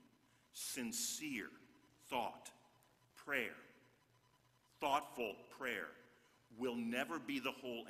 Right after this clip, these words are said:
answer. But oftentimes, it is all we've got in the moment. Writing about the difficulties of life, author Anne Lamott said this.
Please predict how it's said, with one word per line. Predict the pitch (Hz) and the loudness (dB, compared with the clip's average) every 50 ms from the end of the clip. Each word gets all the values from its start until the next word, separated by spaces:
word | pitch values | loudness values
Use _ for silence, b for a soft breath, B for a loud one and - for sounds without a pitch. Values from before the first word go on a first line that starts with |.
| 98 92 | -8 -10
answer. | 90 90 - - - - - - - - - - - - - - _ - _ _ _ _ _ _ _ _ _ - - - _ _ _ _ - _ - _ _ - - - _ - | -10 -10 -8 -8 -8 -10 -12 -14 -20 -20 -20 -20 -20 -20 -20 -20 _ -20 _ _ _ _ _ _ _ _ _ -20 -20 -20 _ _ _ _ -20 _ -20 _ _ -20 -20 -20 _ -6
But | - 110 110 - | -4 -4 -4 -2
oftentimes, | 117 113 117 127 120 147 139 127 - - 127 95 87 76 - - - - - - - - - - - - - - - - | 0 0 0 0 -2 -4 -6 -6 -4 -4 -4 -4 -4 -4 -8 -10 -12 -12 -12 -12 -14 -20 -20 -20 -20 -20 -20 -20 -10 -6
it | 113 107 101 | -6 -4 -2
is | 113 120 120 120 120 | -2 -2 -4 -4 -4
all | 117 113 110 110 110 104 | -2 -2 0 -2 -2 -4
we've | 98 104 101 82 - - | -6 -8 -8 -8 -6 -4
got | 101 90 76 71 73 - - - - - - - - - - - _ _ _ - _ _ _ - | -4 -4 -4 -6 -8 -12 -14 -14 -16 -20 -20 -20 -20 -20 -20 -20 _ _ _ -20 _ _ _ -16
in | 98 95 | -14 -12
the | 87 | -8
moment. | 90 98 92 85 - - - - - - - - - _ _ _ _ - - _ - _ _ _ _ _ - _ _ _ _ _ _ _ _ _ _ B B B B B B B B B B B 123 | -6 -6 -6 -8 -10 -14 -20 -20 -20 -20 -20 -20 -20 _ _ _ _ -20 -20 _ -20 _ _ _ _ _ -20 _ _ _ _ _ _ _ _ _ _ B B B B B B B B B B B 0
Writing | 120 139 180 226 226 208 165 143 | 4 6 6 6 6 4 4 4
about | 123 107 127 123 120 117 - - - - | 4 6 6 4 4 4 2 -4 -12 -8
the | 120 | -8
difficulties | 104 101 113 107 - 107 - - 104 95 95 - 98 87 - | -4 -4 -4 -4 -4 -6 -6 -4 -2 -2 -2 -4 -6 -6 -6
of | 98 87 - 90 | -8 -8 -6 -6
life, | 85 78 87 - - | -6 -4 -6 -6 -4
author | 104 101 104 101 - 104 104 | -2 -2 -2 -2 -4 -4 -2
Anne | 117 110 104 101 | 0 0 0 -2
Lamott | 95 87 90 85 87 90 92 82 71 71 - | -2 -6 -6 -6 -6 -6 -6 -6 -6 -8 -10
said | - - - 92 78 - - | -10 -8 -8 -8 -8 -10 -12
this. | 71 69 - - - - - | -16 -16 -14 -14 -14 -14 -16